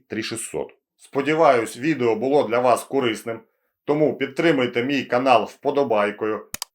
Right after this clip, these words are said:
коментом, підпишіться на канал, а також не забувайте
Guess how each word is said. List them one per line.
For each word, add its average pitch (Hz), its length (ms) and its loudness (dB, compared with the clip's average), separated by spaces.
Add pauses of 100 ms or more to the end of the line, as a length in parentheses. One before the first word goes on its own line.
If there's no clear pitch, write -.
(180)
коментом, 117 680 2 (240)
підпишіться 135 600 -4
на 107 100 -4
канал, 110 520 0 (420)
а 117 100 0
також 135 440 4
не 120 100 -4
забувайте 123 680 2